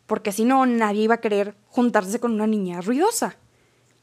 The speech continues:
Y poco a poco comencé a callar mi voz.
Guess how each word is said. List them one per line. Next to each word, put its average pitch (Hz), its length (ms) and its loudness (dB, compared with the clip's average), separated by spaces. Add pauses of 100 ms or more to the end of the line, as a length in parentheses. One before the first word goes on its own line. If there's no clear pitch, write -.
(480)
Y 233 120 -2
poco 262 240 2
a - 60 4
poco 285 440 4 (880)
comencé 226 600 0 (340)
a 202 120 2
callar 190 300 0
mi 196 80 -2
voz. - 380 -10